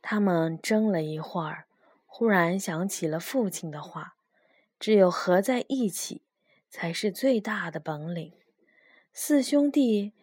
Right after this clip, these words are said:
谁也不要公主了，国王就给了他们一人一份土地。从此，他们回到了自己的土地上，同父亲一起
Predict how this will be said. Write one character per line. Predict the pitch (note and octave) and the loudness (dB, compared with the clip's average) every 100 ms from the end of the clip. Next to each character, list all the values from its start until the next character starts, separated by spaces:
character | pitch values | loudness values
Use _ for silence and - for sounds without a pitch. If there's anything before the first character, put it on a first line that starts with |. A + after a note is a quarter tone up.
| _ _ | _ _
谁 | - - F3 G#3 | -4 2 4 6
也 | D4+ C#4 | 4 4
不 | E3 E3 | 2 2
要 | G3 F3 | 4 2
公 | E3 F#3+ F#3+ G3 | 2 2 2 0
主 | F#3 D#3+ | -2 -2
了， | D#3+ F3+ - _ _ _ _ _ _ | 0 -2 -2 _ _ _ _ _ _
国 | A3 B3 D4+ | 6 8 10
王 | C4 A#3+ D4+ | 8 6 0
就 | F4+ E4 | -2 0
给 | F#3+ D#3+ | 0 0
了 | F#3+ | -2
他 | - C#4 | -4 0
们 | C#4 A#3 G3+ - _ - - | 2 2 0 -6 _ -20 -8
一 | - B3 | 2 4
人 | F#3+ E3+ D#3+ G3 A#3 | 4 4 2 2 0
一 | C4 | -2
份 | - D#4+ A#3 | 0 0 0
土 | - E3 - - | -2 -8 -8 -6
地。 | A#3 G3+ - _ _ _ _ _ _ - | -4 -4 -8 _ _ _ _ _ _ -8
从 | - F#3 | -2 0
此， | G#3 - F3+ D3+ D3+ E3 | 0 -2 -2 -2 -6 -8
他 | - | -4
们 | G#3+ F3+ | -2 -2
回 | - D#3 E3 | -2 -2 0
到 | A3 F#3 | -2 -2
了 | F3+ | -4
自 | - C#4+ | -4 -4
己 | - | -4
的 | D#3 D#3 | -8 -10
土 | - D3+ | -10 -10
地 | D3+ F3+ | -6 -6
上， | E3 E3 D3 - _ _ - - _ | -4 -8 -12 -18 _ _ -20 -20 _
同 | - F#3+ | 0 2
父 | G3+ A#3 | 2 2
亲 | G#3+ G#3 G3+ | 2 0 0
一 | A3 G3 | 0 -2
起 | - D#3 D#3 D#3+ | -4 -10 -12 -14